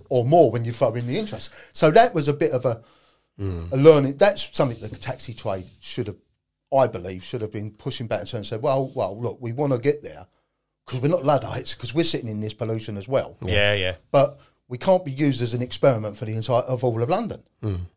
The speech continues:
Speaker 1: And that's what's happened.
Speaker 3: But they're always gonna use the taxi trade as an experiment 'cause we do the most urban mileage. So they're always gonna go for the taxi trade first when they do these clean air projects,
Speaker 2: Mm-hmm.
Speaker 3: right?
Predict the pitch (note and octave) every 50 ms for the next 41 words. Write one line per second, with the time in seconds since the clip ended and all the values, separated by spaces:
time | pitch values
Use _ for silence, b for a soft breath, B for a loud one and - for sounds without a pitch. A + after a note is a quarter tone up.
0 | _ _ _ _ _ _ B B B B - - B2 C3+ C#3+ C3+ - - B2+ -
1 | F#3 A#3+ C#4+ - - - - - D3+ C#3 C#3+ C#3+ D3 D#3 D#3+ E3 D#3+ C#3 - C#3+
2 | C3 C3 B2 A#2+ C3 C3 A#2 - - - - C3+ C3 - - G#2+ - - G#2+ G2+
3 | G2 F#2 G2 G2+ - - - - A#2 A2 G2+ F#2 F#2 - - - A2 G#2+ - A2+
4 | G#2 G2 G#2 G#2 F#2+ - - G2+ F#2+ F2+ F#2+ G#2+ B2+ A#2+ G2 D#2 C#2+ - - -
5 | - B2+ D3+ D#3 C3+ - B2+ A#2+ A2 - A#2+ A#2 - A2 G2+ - - A2+ - -
6 | - G#2 - - G#2 F#2+ F#2+ - - G#2+ F2+ E2+ - - - G2 F2+ F2+ F2 -
7 | F#2+ F#2 F2 F2 E2+ E2+ - - - - - - - A2 G2+ F#2+ F#2+ F#2+ F#2 F2
8 | - _ - - - F2+ - - - G#2 F#2+ - G#2 G#2+ G2 -